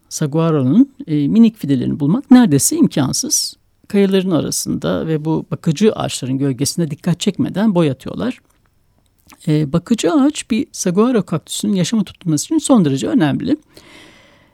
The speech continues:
Ağaç kaktüs fidelerinin, e, sıcak göl, çöl güneşinden ve kış donlarından korunmasına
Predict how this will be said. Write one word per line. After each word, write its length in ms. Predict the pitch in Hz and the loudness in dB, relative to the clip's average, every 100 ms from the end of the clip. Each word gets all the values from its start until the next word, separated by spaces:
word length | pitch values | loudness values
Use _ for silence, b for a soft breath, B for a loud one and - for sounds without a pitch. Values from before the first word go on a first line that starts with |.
| b _ | b _
Ağaç 320 | 190 254 - - | -4 -2 -4 -2
kaktüs 440 | - 254 - - | 0 0 0 -4
fidelerinin, 800 | - 165 127 - 262 427 392 349 233 | 0 0 0 2 0 -2 -8 -8 -6
e, 640 | 190 185 185 185 185 180 | -4 -2 -2 -2 -2 -2
sıcak 760 | 185 - 165 196 - - - _ - 170 | -4 -4 -4 -6 -6 -18 -20 _ -18 -4
göl, 260 | 160 196 - _ _ _ | 0 0 -2 _ _ _
çöl 200 | - 196 | 2 4
güneşinden 720 | 185 143 143 - 135 135 151 139 | 4 0 -2 -2 -2 0 0 0
ve 200 | 143 139 | 0 -2
kış 500 | - 165 - - - - 131 | -4 -6 -6 -12 -12 -10 -2
donlarından 500 | 147 143 127 135 135 | 0 0 0 0 -2
korunmasına 640 | - 127 139 131 - 139 | -4 -2 0 0 0 0